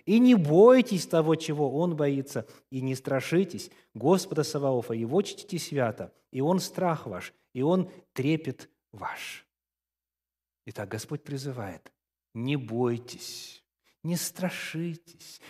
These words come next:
не называйте заговором, не обращайте на это внимание, даже если угроза реальна. Седьмая глава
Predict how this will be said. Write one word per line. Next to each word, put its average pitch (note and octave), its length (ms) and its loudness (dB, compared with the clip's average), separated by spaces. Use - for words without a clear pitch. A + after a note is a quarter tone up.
не F3+ 140 2
называйте A3 600 0
заговором, C3+ 840 -8
не F#3+ 380 2
обращайте A3 580 0
на G3+ 100 -2
это G3 200 -4
внимание, D#3+ 960 -4
даже A#3 680 6
если E3+ 1120 0
угроза A#2 840 -4
реальна. A2 680 -12
Седьмая C3 400 -4
глава C3 420 -4